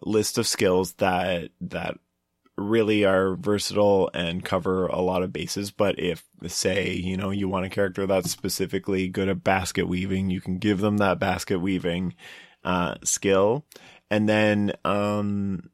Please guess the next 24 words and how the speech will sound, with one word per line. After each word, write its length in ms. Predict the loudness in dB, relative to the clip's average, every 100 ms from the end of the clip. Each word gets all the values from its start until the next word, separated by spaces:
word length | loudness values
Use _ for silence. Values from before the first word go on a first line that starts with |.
| -2
it's 180 | 0
kind 240 | 0 0 0
of 160 | -4
cool 300 | -2 0 2
because 640 | 0 -2 -2 -2 0 -2 -4
these 220 | -4 -2
skills 320 | 0 -2 -2
don't 260 | -2 -2 -2
do 140 | -4
one 400 | -4 -2 -2 -4
specific 580 | -6 -8 -8 -6 -6 -8
thing. 580 | -8 -4 -2 -2 -6 -8 -12 _ _ _ -6
And 280 | -2 -2
it's 340 | 0 -2 -4 -4
one 140 | -4
of 60 | -2
those 180 | -2 -2
systems 580 | -4 0 0 0 -4
where 180 | -4 -2
you 320 | -2 -4 -8
can 220 | -6 -4 -4
sort 320 | -4 -4 -4
of, 280 | -4 -6 -12 _ -20 _ _ -8
um, 720 | -6 -4 -4 -6 -6 -6 -10